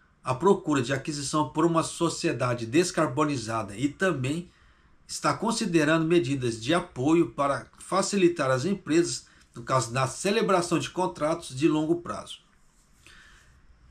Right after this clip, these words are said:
Até aí tudo bem, tá? Mas essa matéria que saiu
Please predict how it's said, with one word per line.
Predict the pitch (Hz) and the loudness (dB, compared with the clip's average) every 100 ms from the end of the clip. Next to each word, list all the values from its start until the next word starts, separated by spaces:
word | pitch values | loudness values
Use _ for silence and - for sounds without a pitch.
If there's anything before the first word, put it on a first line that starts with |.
| _ _ _ _ - _ _ _ | _ _ _ _ -20 _ _ _
Até | - | 4
aí | 156 165 | 6 6
tudo | 202 180 | 4 -2
bem, | 123 131 127 - _ _ - | 0 0 0 -8 _ _ -4
tá? | 120 127 | -2 0
Mas | 127 139 147 240 | 2 4 4 2
essa | 233 233 | 2 2
matéria | 180 147 - 143 127 | 2 2 2 0 0
que | 117 | -4
saiu | 123 - 151 143 208 143 | -6 -2 2 2 0 -4